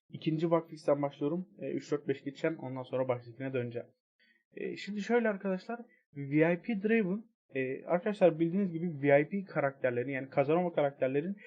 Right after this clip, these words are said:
V I P özellikleri oluyordu. Bu V I P karakteri oyuna soktuğunuzda eğer o V I P et-, özelliğinden yararlanmasını istiyorsanız Casanova buff'ını açmanız gerekiyordu. Casanova buff'ı açıkken ancak o, e, V I P özelliğinden yararlanabiliyordu.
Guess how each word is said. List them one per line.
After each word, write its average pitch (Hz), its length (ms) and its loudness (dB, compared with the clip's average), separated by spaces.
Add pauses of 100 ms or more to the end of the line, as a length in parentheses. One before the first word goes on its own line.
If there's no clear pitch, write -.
(280)
V 151 240 4
I 151 60 -2
P 190 160 0
özellikleri 147 520 2
oluyordu. 120 400 0 (360)
Bu 160 260 -8
V 175 140 6
I 180 40 4
P 185 120 -6
karakteri 190 420 2
oyuna 151 300 4
soktuğunuzda 175 800 0 (320)
eğer 175 300 6
o 151 240 2
V 156 200 6
I 156 120 -2
P 208 280 -2
et-, 151 240 -2
özelliğinden 151 640 2
yararlanmasını 147 720 4
istiyorsanız 208 640 -6 (380)
Casanova 170 460 2
buff'ını 170 280 -2
açmanız 139 460 -2
gerekiyordu. 120 580 -6 (480)
Casanova 160 460 2
buff'ı 165 200 4
açıkken 170 540 0
ancak 123 440 -4
o, 123 160 -2 (400)
e, 127 200 -4
V 131 160 6
I 127 80 -2
P 151 180 4
özelliğinden 127 480 0
yararlanabiliyordu. 131 960 0